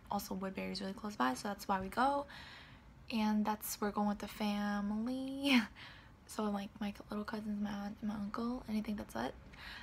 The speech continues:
I don't know if we're gonna take our own car or we're gonna take my uncle's car or we're just gonna use my car and that's it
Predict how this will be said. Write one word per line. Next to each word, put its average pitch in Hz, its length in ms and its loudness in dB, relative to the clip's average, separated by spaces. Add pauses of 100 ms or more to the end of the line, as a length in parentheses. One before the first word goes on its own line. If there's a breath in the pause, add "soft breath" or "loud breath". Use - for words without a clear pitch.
(120 loud breath)
I - 40 6
don't 247 120 8
know 302 120 2
if - 60 -6
we're 262 80 4
gonna 240 140 4
take 220 180 0
our 202 80 -2
own 202 160 0
car 202 320 -2
or 196 140 -2
we're 196 140 -2
gonna 196 120 0
take 208 240 -4
my 202 140 -4
uncle's 196 300 -4
car 233 280 -2
or 202 120 0
we're 196 120 -2
just 190 240 -4
gonna 196 120 0
use 190 200 -2
my 190 160 -2
car 226 340 0 (140)
and 202 100 0
that's 196 200 -4
it 247 120 4